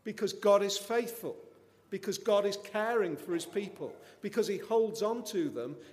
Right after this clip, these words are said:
in spite of their unfaithfulness, and he brings them back. Uh, and it, if you like, verse, uh, seven, right the way through to verse thirty-one, are bookends.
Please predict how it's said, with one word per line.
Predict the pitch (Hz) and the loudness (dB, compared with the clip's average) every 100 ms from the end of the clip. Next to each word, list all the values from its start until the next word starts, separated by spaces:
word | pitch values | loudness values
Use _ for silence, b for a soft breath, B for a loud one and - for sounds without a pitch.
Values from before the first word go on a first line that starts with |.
| 185 | -4
in | 175 | -4
spite | - - - 208 247 - - | -4 -6 0 0 0 -4 -6
of | 202 - | -6 -2
their | 202 202 202 | 2 2 4
unfaithfulness, | 208 202 - 220 226 226 196 147 117 - - - B B | 2 -2 0 0 0 -2 -6 -6 -8 -12 -16 -18 B B
and | 185 | -4
he | 202 | -2
brings | 196 190 190 190 - | 0 2 4 2 -2
them | 196 185 | -4 -2
back. | 214 190 131 - - B B B | -2 -2 -6 -14 -20 B B B
Uh, | 202 208 | -2 0
and | 208 220 | 0 0
it, | 262 254 | -2 -4
if | 233 220 | -8 -6
you | 233 | -2
like, | 214 175 156 156 | 0 0 -2 -2
verse, | 196 196 - - - - - | 0 0 -2 -8 -10 -16 -6
uh, | 170 165 | -2 -2
seven, | 160 - 226 226 156 139 135 139 B B | -2 -2 0 0 0 -4 -4 -10 B B
right | 180 220 - | 0 0 0
the | |
way | 202 208 | 2 2
through | - - 190 196 | 2 -2 -2 -2
to | 196 | -4
verse | 151 175 180 - - | -2 0 0 -2 -4
thirty-one, | 180 175 175 170 170 185 135 123 - B B | -2 -2 -4 -4 -2 0 -2 -6 -10 B B
are | 180 180 | 2 2
bookends. | 180 240 240 220 165 120 104 - - - - | 4 2 4 2 2 -2 -8 -14 -14 -12 -12